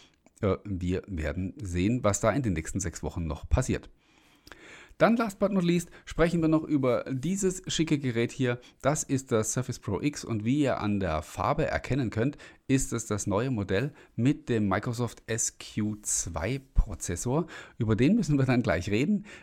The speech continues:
Ähm, ich habe in meinem Review geschrieben, so ein bisschen suffisant, die Farbe ist die größte Neuerung am diesjährigen Modell. Ähm,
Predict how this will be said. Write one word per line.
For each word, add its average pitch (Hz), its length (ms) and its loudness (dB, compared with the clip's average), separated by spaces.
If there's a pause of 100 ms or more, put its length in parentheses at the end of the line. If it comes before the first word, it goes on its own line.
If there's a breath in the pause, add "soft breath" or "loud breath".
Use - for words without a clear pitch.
Ähm, 131 240 6
ich - 140 0
habe 147 160 4
in 147 60 4
meinem 113 200 4
Review 156 300 2
geschrieben, 143 760 2
so 147 120 4
ein 143 80 4
bisschen 131 240 2
suffisant, 120 580 0
die 107 60 0
Farbe 110 260 4
ist - 300 -4
die 113 120 2
größte 117 520 4
Neuerung 92 580 0
am 95 300 -4
diesjährigen 101 640 -2
Modell. 98 400 0 (520 loud breath)
Ähm, 107 380 0